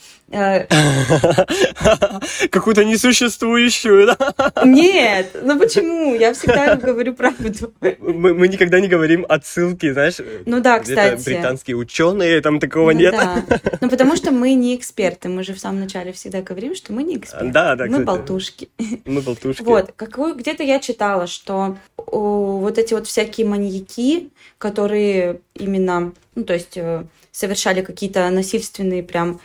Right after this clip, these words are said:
Speaker 1: действия по отношению там к кому угодно, к детям, к женщинам, к мужчинам, которые именно истязали своих жертв и так далее,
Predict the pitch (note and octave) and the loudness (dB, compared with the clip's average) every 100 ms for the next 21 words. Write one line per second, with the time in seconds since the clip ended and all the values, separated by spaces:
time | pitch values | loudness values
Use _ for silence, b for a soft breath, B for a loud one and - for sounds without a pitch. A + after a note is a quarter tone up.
0 | B - G#3+ C#4 - A3+ G#3 G#3 F#3+ G3+ | B -2 0 0 0 0 -2 -6 -6 -2
1 | F#3+ F#3 F3 F3 E3 E3 - - - G3 | 0 0 -2 -6 -6 -8 -12 -14 -2 0
2 | F#3+ F3+ F3+ E3 E3 E3 A3 A#3+ A3 G#3 | 2 2 2 0 -6 2 2 4 0 -4
3 | G3 F3 G#3+ G#3+ F#3+ F#3+ F#3+ E3+ - A#3+ | -4 -2 -2 -2 -4 -4 -4 -8 -4 -2
4 | A#3 G3+ G3 G3 B B B G3 G3 G#3 | -2 -2 -6 -12 B B B -2 0 -2
5 | A3 G#3+ G3 G3+ - A3 F3+ F#3+ G3+ F#3+ | -2 -2 -2 -6 -6 -6 0 0 2 0
6 | F#3+ F#3+ F3 F3+ F3+ - - - G3 C#4 | -4 -6 -6 -4 -8 -10 -16 -4 -2 0
7 | B3+ | -2